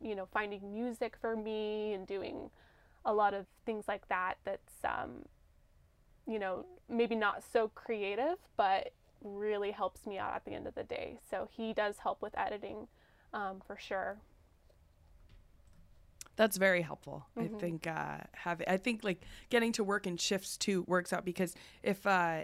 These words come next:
Speaker 1: if you're the one who has to, like, sort through all the footage and do the whole thing yourself, I think, like,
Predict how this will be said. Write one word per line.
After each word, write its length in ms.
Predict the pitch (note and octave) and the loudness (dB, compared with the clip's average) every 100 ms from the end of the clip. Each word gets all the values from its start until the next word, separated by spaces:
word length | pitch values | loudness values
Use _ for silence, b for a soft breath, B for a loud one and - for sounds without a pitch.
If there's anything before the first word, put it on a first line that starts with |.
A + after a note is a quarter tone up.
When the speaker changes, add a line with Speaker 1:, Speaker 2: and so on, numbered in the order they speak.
| - | -4
Speaker 1:
if 180 | - F#3 - - _ _ _ _ | -2 -2 -4 -20 _ _ _ _
you're 300 | F3 A3+ B3+ | 2 4 6
the 100 | A3+ | 4
one 640 | G3 F3+ E3 D#3+ D#3+ D#3 - b b b _ - | 2 2 2 0 -4 -6 -12 b b b _ -2
who 80 | G3+ | 2
has 300 | F#3+ F3 - | 6 4 4
to, 140 | F3+ | -2
like, 260 | E3+ D#3 D#3 | 0 -2 -6
sort 400 | - - F#3 E3 | -4 2 2 2
through 180 | - F3+ | 0 2
all 140 | E3 | 4
the 60 | E3 | 2
footage 340 | - E3+ D#3+ | 0 -2 0
and 100 | E3 | -2
do 140 | D#3+ E3 | 0 0
the 140 | D#3+ | 0
whole 180 | D3 D#3+ | 0 -4
thing 240 | D#3 E3 | -4 -4
yourself, 560 | D#3 D#3 - D#3 A3+ - B B B - | -4 -6 -2 0 -2 -4 B B B -2
I 80 | F#3+ | -2
think, 340 | - A3 B3+ | 2 0 2
like, 240 | C4 F#3 | 0 -2